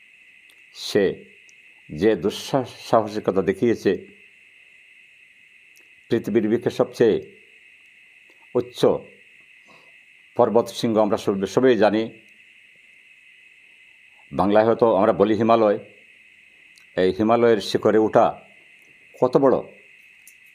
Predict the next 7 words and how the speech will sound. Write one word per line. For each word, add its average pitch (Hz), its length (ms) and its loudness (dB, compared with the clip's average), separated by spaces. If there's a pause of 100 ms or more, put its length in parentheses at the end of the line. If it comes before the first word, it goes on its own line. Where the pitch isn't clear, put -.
(960)
আত্মঘাতী, 127 640 2 (1040)
কতটুকু 120 380 0
জীবনের 110 400 0
মায়া 107 280 4
ত্যাগ 117 280 0
করতে - 260 -4
হয় 92 240 2